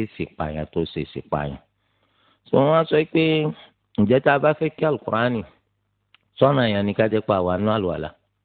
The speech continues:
Kì í sọ̀ranyàn ni kó jẹ́ pé alálùwàlá kó tó di pa ká Al-Qur'ani, lópin ìgbà tó bá ṣe pa Al-Qur'ani tá a fẹ́ kí, èyí tá a mọ̀ lórí wa la fẹ́ máa kà. Kì í ṣe pa a fẹ́ gbé Al-Qur'ani lọ.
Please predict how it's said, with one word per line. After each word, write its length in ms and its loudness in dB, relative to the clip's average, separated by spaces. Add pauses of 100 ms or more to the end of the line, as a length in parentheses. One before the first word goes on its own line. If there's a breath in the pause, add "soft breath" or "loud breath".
(640)
Kì 60 8
í 100 2
sọ̀ranyàn 400 2
ni 80 -2
kó 120 0
jẹ́ 140 0
pé 180 -2 (340)
alálùwàlá 680 0
kó 140 -8
tó 160 -4
di 120 -4
pa 200 0
ká 160 -8
Al-Qur'ani, 520 -2
lópin 340 0
ìgbà 180 -4
tó 120 -4
bá 120 2
ṣe 140 -6
pa 140 -6
Al-Qur'ani 480 -2
tá 160 -4
a 40 -2
fẹ́ 180 -2
kí, 160 -4
èyí 180 0
tá 140 0
a 100 0
mọ̀ 180 -4
lórí 280 0
wa 140 0
la 160 -2
fẹ́ 180 -2
máa 180 -4
kà. 180 -6 (640)
Kì 60 2
í 20 -2
ṣe 140 -2
pa 140 0
a 100 -4
fẹ́ 120 0
gbé 160 -2
Al-Qur'ani 500 -2
lọ. 180 -4